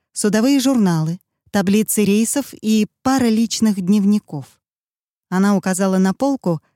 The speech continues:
где в кожаных переплетах хранились судовые журналы,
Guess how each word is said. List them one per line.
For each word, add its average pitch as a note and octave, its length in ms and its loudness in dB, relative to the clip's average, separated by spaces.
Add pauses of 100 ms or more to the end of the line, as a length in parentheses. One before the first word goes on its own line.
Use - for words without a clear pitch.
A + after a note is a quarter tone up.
где G#3+ 260 -2
в - 80 -12
кожаных G3 480 0
переплетах G#3 600 0
хранились G#3 560 2
судовые G#3 480 0
журналы, F#3 560 -2